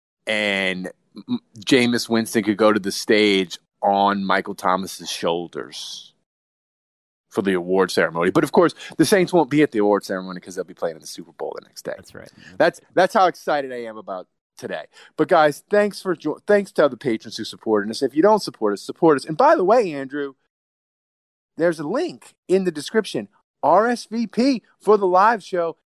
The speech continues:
Speaker 1: at Port Orleans, so you can get your Boys Are Back in Town cup and help support, uh, Team Gleason. Uh, we got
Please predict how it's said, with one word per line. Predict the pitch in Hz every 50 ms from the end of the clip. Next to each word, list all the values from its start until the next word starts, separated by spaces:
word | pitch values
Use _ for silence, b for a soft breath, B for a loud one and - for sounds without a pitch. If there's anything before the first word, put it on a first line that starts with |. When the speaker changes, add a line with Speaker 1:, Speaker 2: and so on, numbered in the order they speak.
| _ _ -
Speaker 1:
at | 156 170 156 _
Port | _ - - 175 190 208
Orleans, | 202 208 208 196 175 165 170 180 196 220 220 _ _ _
so | _ - - 165
you | 170 180
can | 165
get | 170 165 165 -
your | 165 165 165 151 _ _ _ _ _ _ _ _ -
Boys | - 143 160 175 190 190 165
Are | 156 143
Back | 107 - - 120 117 127 151 156 _ _ _ _ _ -
in | 139 131
Town | - - 123 120 127 135 143 143 123 _ -
cup | - - 139 143 165 - - _ _ -
and | - 113 107
help | - 139 147 - -
support, | - 139 120 - - 135 147 147 127 _ _ _ _ _ _ _ _ -
uh, | 127 123 113 104 98 90 -
Team | - - 170 170 160 143
Gleason. | 117 - 127 135 165 170 - - 220 220 233 254 b b b b b b b b -
Uh, | 151 156 147 139 -
we | 139 185
got | 202 233 -